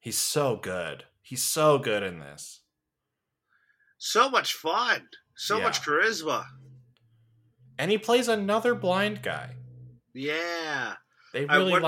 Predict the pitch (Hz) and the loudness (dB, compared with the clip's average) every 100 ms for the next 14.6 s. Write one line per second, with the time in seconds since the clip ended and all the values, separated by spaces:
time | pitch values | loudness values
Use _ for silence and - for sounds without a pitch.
0 | 160 160 160 151 147 135 131 131 123 117 | 4 4 2 0 -2 -4 -2 -4 -4 -6
1 | 127 123 123 127 127 131 127 87 78 65 | -6 -6 -4 -4 -2 -2 -2 -6 -8 -12
2 | - - - _ _ _ _ _ - - | -12 -14 -16 _ _ _ _ _ -20 -8
3 | 160 175 175 202 196 165 180 170 143 139 | 2 4 4 2 2 2 0 2 0 -2
4 | 139 127 127 123 - 123 117 117 104 104 | -6 -6 -6 -8 -8 -8 -8 -10 -12 -18
5 | _ _ _ _ 113 - 143 151 151 135 | _ _ _ _ -20 -18 -12 0 4 4
6 | - 127 156 151 139 135 - 135 120 101 | 2 -4 -2 -2 -4 -8 4 6 6 2
7 | _ _ - - 123 120 - 98 - 92 | _ _ -14 -4 -2 -2 -4 -8 -10 -10
8 | 87 - 113 120 110 107 107 101 - - | -16 -16 -8 -8 -6 -10 -12 -8 -6 -6
9 | 110 104 95 104 107 98 92 92 - 101 | -6 -12 -16 -14 -12 -10 -14 -18 -20 -20
10 | 95 - 95 90 - _ _ _ _ _ | -20 -20 -20 -20 -20 _ _ _ _ _
11 | _ _ _ _ _ _ _ _ _ _ | _ _ _ _ _ _ _ _ _ _
12 | _ _ _ _ - - 101 104 98 85 | _ _ _ _ -16 -12 -10 -10 -14 -20
13 | 85 _ _ _ _ _ _ _ _ _ | _ _ _ _ _ _ _ _ _ _
14 | 120 113 107 113 95 - | -14 -14 -12 -14 -12 -14